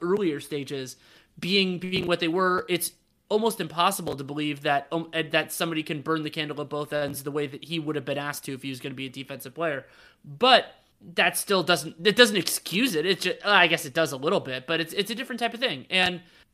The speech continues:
Russ has never been the defensive player that I kinda hoped he would be. And so it has led to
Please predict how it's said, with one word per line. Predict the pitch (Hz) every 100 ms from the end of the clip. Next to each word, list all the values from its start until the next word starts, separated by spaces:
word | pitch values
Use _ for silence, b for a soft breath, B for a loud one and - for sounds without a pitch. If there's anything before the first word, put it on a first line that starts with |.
| _
Russ | 165 185 190 190
has | -
never | 180 175
been | 170 165
the | 156
defensive | 160 165 156 160 -
player | 160 143 139
that | 135 143 139
I | 143 143
kinda | 147 143
hoped | 156 156
he | 160
would | 151
be. | 151 151
And | 147
so | 139 180 170
it | 180
has | 175 165
led | 180 180
to | - 185 160 151